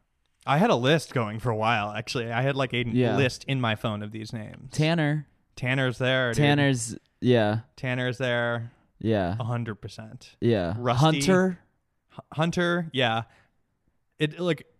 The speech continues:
Speaker 1: it depends. I think a, a pattern worth seeing is, like, kinda like these cowboy names
Speaker 2: Yeah.
Speaker 1: on, like, suburban kids.
Speaker 2: Right.
Speaker 1: Like, if it's, if it's a guy, you know, working the farm named Tanner, you're like, "Oh, that fits
Speaker 2: Yeah.
Speaker 1: in. You're normal,"
Speaker 2: Right.
Speaker 1: quite possibly.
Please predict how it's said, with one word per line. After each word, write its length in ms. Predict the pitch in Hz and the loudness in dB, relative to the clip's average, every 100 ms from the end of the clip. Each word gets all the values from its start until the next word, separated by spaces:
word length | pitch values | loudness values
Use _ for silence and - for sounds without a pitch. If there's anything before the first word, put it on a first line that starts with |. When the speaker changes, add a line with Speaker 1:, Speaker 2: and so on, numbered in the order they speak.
| _ | _
Speaker 1:
it 160 | 156 156 | -4 -2
depends. 600 | 170 180 214 107 110 - | 2 2 2 0 -10 -2
I 80 | 135 | 0
think 240 | 143 185 180 | 0 -2 0
a, 240 | 151 151 135 | 2 2 2
a 380 | 147 151 143 143 - - | 2 4 4 2 -4 -4
pattern 380 | 151 190 190 160 | 2 4 4 2
worth 200 | 147 - | 0 0
seeing 320 | - 165 156 | -2 0 0
is, 120 | 131 | 2
like, 160 | 135 - | 0 0
kinda 160 | 147 | -2
like 120 | 147 131 | -2 -2
these 160 | 123 | -6
cowboy 480 | - 147 151 143 135 | -4 2 4 4 4
names 560 | 123 120 120 120 - - - | 2 -2 -4 -6 -10 -16 -4
Speaker 2:
Yeah. 280 | 110 113 127 | 2 2 2
Speaker 1:
on, 120 | 135 | 2
like, 180 | 117 113 | 0 -2
suburban 540 | - 131 135 127 110 | -4 0 0 0 -4
kids. 600 | 107 101 78 78 - - _ | -6 -8 -10 -12 -16 -20 _
Speaker 2:
Right. 380 | 113 120 80 50 - _ - _ _ - - | 0 2 2 -6 -14 _ -20 _ _ -20 -12
Speaker 1:
Like, 240 | 135 135 135 | -2 0 2
if 120 | 131 | 4
it's, 260 | 151 - - _ _ | 2 0 -14 _ _
if 140 | 165 165 | -2 0
it's 140 | 175 | 0
a 40 | 175 | 4
guy, 540 | 156 170 165 151 139 _ _ _ - | 6 6 6 2 -4 _ _ _ -6
you 100 | 143 | -4
know, 260 | 113 113 - _ _ | -4 -6 -10 _ _
working 380 | 143 147 147 151 | 0 2 4 2
the 80 | 120 | 2
farm 440 | - 147 165 123 | 4 6 8 6
named 220 | 117 110 107 | 4 0 0
Tanner, 400 | 143 160 117 113 | 2 2 2 0
you're 140 | 127 | 2
like, 260 | 131 117 - | 2 0 0
"Oh, 100 | 147 | 2
that 140 | 127 131 | 4 6
fits 240 | 117 101 | 4 2
Speaker 2:
Yeah. 140 | 110 107 | -2 -4
Speaker 1:
in. 240 | 110 123 - _ _ _ - | -6 -10 -16 _ _ _ -4
You're 160 | 131 131 | 0 4
normal," 500 | 123 123 107 104 - | 4 2 -2 -6 -2
Speaker 2:
Right. 180 | 117 104 | 2 4
Speaker 1:
quite 120 | 120 | 4
possibly. 600 | 120 110 - 98 90 117 | 2 0 -2 -8 -8 -10